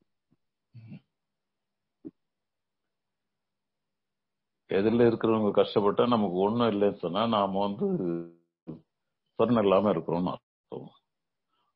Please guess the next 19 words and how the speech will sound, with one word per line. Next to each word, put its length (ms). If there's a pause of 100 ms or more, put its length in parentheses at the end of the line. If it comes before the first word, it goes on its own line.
(140)
உணர்வு 400
இல்லாம 360
இருக்கிறோம். 460 (720)
என்னவா 540
இருக்கணுமோ 540
அதுவா 220
இல்லாம 300
இருக்கிறோம்னு 380
அர்த்தம். 380 (680)
அது 240
வ-, 180
அதுக்கு 340
காரணம் 460
வந்து 560 (720)
நாம 360
பழகி 280
வந்த 560 (1300)
வழி 380
அப்படி, 340